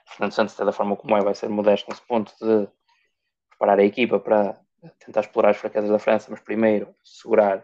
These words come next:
as, primeiro cobrir as nossas fraquezas e, eh, e nesse sentido, lá está. Acho que, é claro que vamos querer ganhar, mas, eh, a realidade é que vamos tentar jogar para, para o empate, independentemente do resultado que isso nos dá e quem nos vai calhar. Mas eu, se fosse escolher, eu escolhi a Inglaterra, neste momento, dos três.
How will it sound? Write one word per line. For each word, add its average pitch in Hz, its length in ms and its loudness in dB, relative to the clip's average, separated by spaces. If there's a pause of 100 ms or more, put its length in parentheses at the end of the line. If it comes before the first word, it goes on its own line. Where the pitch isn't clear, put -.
as, - 920 -20
primeiro 113 240 -2
cobrir 120 280 2
as 110 80 4
nossas 101 180 -6
fraquezas 139 480 -12 (300)
e, 123 280 -4
eh, 123 760 -2 (540)
e 110 60 -8
nesse 110 180 -2
sentido, - 320 -10
lá 101 80 0
está. - 360 -12
Acho - 240 -20
que, 107 120 -14
é 113 500 -14
claro 101 180 0
que - 60 -10
vamos 107 100 -2
querer 107 220 4
ganhar, 104 280 2
mas, 107 240 -8 (840)
eh, 104 240 0
a 104 40 -2
realidade 101 280 6
é 104 40 2
que - 60 -6
vamos 107 160 0
tentar 104 240 -2
jogar 107 200 -2
para, 107 300 0
para 110 120 -8
o 107 40 -4
empate, 104 400 -10 (440)
independentemente 113 540 0
do 120 80 -2
resultado 107 400 0
que - 80 -20
isso - 140 -14
nos 107 100 -6
dá 104 200 2
e 101 60 -6
quem 110 140 -10
nos 101 80 -10
vai 104 80 -4
calhar. - 260 -8 (520)
Mas 110 200 0
eu, 120 60 4
se 117 80 -2
fosse 127 140 -2
escolher, 127 200 -2
eu 123 60 -2
escolhi 120 200 -6
a 113 40 -2
Inglaterra, 113 340 -4 (220)
neste 117 200 -20
momento, 107 220 -18
dos - 140 -20
três. - 200 -20